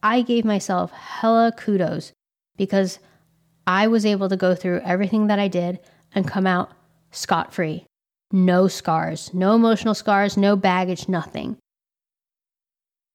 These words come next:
And it was only earlier this year, even before P T S D came into the picture, that I realized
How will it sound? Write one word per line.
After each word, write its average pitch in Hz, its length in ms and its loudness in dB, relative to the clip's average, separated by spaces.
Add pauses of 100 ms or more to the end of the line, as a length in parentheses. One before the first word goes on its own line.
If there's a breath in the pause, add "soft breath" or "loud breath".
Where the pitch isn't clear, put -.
(500)
And 190 180 0
it 170 80 0
was 185 160 0
only 208 640 2
earlier 233 360 4
this 170 280 -4
year, 165 340 -2 (100)
even 208 280 2
before 220 320 0
P 202 200 -4
T 185 200 -4
S 170 120 -6
D 180 140 -8
came 175 240 -6
into 165 160 -6
the 175 80 -10
picture, 190 540 -8 (420 soft breath)
that 180 160 -2
I 175 60 0
realized 175 760 -2